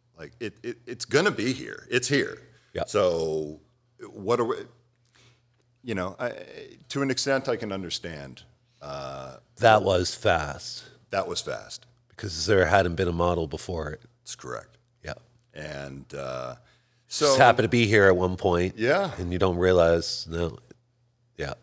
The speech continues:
Speaker 1: That's
Speaker 2: This was
Speaker 1: absolutely right.
Speaker 2: a play.
Speaker 1: That's absolutely right. And, you know, unfortunately, right, uh, other states used their model, right? I mean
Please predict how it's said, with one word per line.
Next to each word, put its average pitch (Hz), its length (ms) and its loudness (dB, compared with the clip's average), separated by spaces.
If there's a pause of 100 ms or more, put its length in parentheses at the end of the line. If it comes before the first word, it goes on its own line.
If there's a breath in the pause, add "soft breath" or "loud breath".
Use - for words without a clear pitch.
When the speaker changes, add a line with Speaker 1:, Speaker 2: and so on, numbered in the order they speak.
(140)
Speaker 1:
That's 104 180 -4
Speaker 2:
This - 20 -2
was 104 80 2
Speaker 1:
absolutely 104 340 -2
right. 165 340 -10
Speaker 2:
a 98 40 -18
play. 71 260 -2 (240)
Speaker 1:
That's 101 220 -8
absolutely 107 420 -6
right. 127 280 -10
And, 98 180 -8
you 98 100 -6
know, 101 260 -4 (420)
unfortunately, 95 1080 -10 (360)
right, 92 260 -10 (500)
uh, 73 360 -12 (640)
other 101 180 -12
states - 560 -8 (300)
used 139 300 -14
their 85 120 -8
model, 52 340 -14 (1500)
right? 82 240 -16
I 98 100 -10
mean 101 400 -6